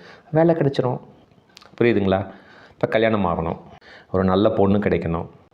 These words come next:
பாசிட்டிவ் இம்ப்ரூவ் பண்ணுங்க. உங்களோட சொல், அந்த எண்ணத்திலிருந்து அந்த சொல், "எனக்கு அற்புதமான பொண்ணு, நான் நினைச்ச மாதிரி, எங்க குடும்பம் நினைச்ச மாதிரி நிறைவா கொடுக்குற சூழ்நிலையை இந்த இறைவன்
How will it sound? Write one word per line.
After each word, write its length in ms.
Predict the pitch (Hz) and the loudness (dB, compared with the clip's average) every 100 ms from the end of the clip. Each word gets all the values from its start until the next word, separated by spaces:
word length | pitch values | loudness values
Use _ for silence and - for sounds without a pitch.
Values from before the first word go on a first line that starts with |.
| - - - | -20 -12 -2
பாசிட்டிவ் 520 | 156 - - 143 127 | 0 0 0 2 2
இம்ப்ரூவ் 240 | 127 143 | 2 2
பண்ணுங்க. 380 | 139 104 87 82 | 2 0 0 0
உங்களோட 220 | 90 95 | 2 2
சொல், 720 | 90 - - 135 127 87 - - - | 0 -2 0 2 2 -2 -8 -16 -10
அந்த 200 | - 87 | -4 0
எண்ணத்திலிருந்து 680 | 87 98 120 113 110 104 135 | 2 2 2 0 0 2 2
அந்த 160 | 117 92 | 2 0
சொல், 600 | - 117 123 117 82 - - - - _ - | 0 0 2 0 -4 -10 -20 -20 -20 _ -6
"எனக்கு 300 | 90 85 87 | -4 -2 -4
அற்புதமான 600 | - - 101 98 107 113 | -2 -2 0 0 0 0
பொண்ணு, 460 | - 90 92 90 - - - _ _ - | -2 0 0 0 -4 -18 -20 _ _ -8
நான் 220 | 87 87 | -4 0
நினைச்ச 320 | 87 104 104 | 0 0 0
மாதிரி, 280 | 101 101 120 | 0 0 2
எங்க 200 | 104 90 | 0 0
குடும்பம் 420 | 90 104 110 101 | 0 0 2 0
நினைச்ச 280 | 90 87 87 | 0 -2 -2
மாதிரி 340 | 87 95 127 - - - 92 | 0 0 -2 -6 -20 -6 0
நிறைவா 380 | 92 101 120 123 | 2 4 2 0
கொடுக்குற 300 | - 113 - | 0 2 2
சூழ்நிலையை 600 | 107 - 104 104 104 131 | 2 2 0 2 4 4
இந்த 220 | 110 92 87 | 2 2 2
இறைவன் 380 | 90 107 113 | 4 4 2